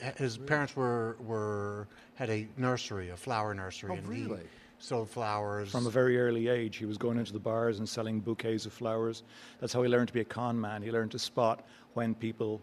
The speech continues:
Speaker 3: you know, he'd, he'd, he'd figure out a couple who were dating and go, "Okay, that guy's gonna buy flowers. He, I'm gonna embarrass him into buying flowers for his girl."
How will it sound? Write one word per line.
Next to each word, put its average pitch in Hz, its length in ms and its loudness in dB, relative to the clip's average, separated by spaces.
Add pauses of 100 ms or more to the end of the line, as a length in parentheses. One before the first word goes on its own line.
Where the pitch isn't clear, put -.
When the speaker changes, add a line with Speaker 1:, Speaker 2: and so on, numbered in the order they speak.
Speaker 3:
you 151 80 0
know, 123 80 2
he'd, 113 160 -2
he'd, 123 320 -6
he'd 127 160 -4
figure 123 260 4
out 113 160 6 (240)
a - 60 -8
couple 123 420 4
who 113 100 0
were 113 140 0
dating 113 540 -2
and 107 100 -2
go, 110 200 2
"Okay, 107 220 0
that 104 260 -2
guy's 104 200 0
gonna 104 160 -2
buy 101 160 -2
flowers. 104 380 -4
He, 113 100 -6
I'm 117 140 -2
gonna 113 160 2
embarrass 107 400 0
him 107 80 -6
into 101 100 -10
buying 104 240 -4
flowers 104 300 -6
for - 100 -10
his 98 120 -6
girl." 104 320 0